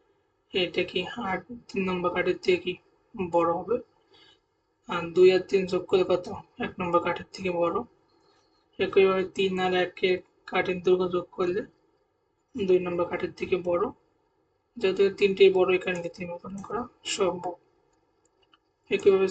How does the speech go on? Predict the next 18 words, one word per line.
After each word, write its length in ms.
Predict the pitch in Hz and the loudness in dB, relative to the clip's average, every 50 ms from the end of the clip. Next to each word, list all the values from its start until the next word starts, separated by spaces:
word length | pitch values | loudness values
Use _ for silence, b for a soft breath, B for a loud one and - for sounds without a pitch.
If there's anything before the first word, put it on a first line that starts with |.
| - | 0
চার 140 | 190 185 180 180 185 | -2 -2 -2 -2 -2
নম্বর 260 | 180 180 170 175 - - - _ | -2 -2 -2 -2 -4 -4 -8 _
ক্রমে 380 | - - 180 175 175 175 180 226 247 - _ _ _ _ _ _ _ _ _ _ _ _ _ _ _ _ _ - | -4 -2 0 0 0 -2 -6 -8 -10 -12 _ _ _ _ _ _ _ _ _ _ _ _ _ _ _ _ _ -10
কাঠি 300 | - - - - - 196 185 180 | -8 -6 -6 -2 2 2 2 4
এক 80 | 170 - 190 | 2 2 0
আর 60 | 175 170 175 | 0 2 4
দুই 120 | 185 175 180 | 2 4 4
যোগ 120 | 180 175 - - - | 2 0 0 -2 -4
করলে 180 | 185 170 170 160 - _ _ _ _ _ _ _ _ | -2 -2 -2 -4 -6 _ _ _ _ _ _ _ _
তিন 120 | - 202 196 196 | 0 0 2 2
আর 60 | 190 190 | 4 4
দুই 80 | 196 196 190 | 4 4 4
কত, 140 | 185 - - - - _ - | 2 0 -2 -8 -10 _ -4
পাঁচ, 220 | 392 370 - - - - - - _ _ _ _ _ _ _ _ _ - | -4 -4 -4 -4 -6 -10 -10 -14 _ _ _ _ _ _ _ _ _ -12
যা 260 | - 185 - 190 180 - - | -8 -4 -2 0 0 -2 -4
কি 140 | - - - - - _ _ _ _ _ _ _ _ _ _ _ _ _ _ _ _ _ _ _ _ _ | -8 -16 -18 -18 -20 _ _ _ _ _ _ _ _ _ _ _ _ _ _ _ _ _ _ _ _ _
এটা 240 | - 254 - 202 190 185 - - - | -10 -6 -4 -2 -2 -2 -4 -6 -2
তিন 280 | 220 208 202 196 196 | 2 2 2 2 2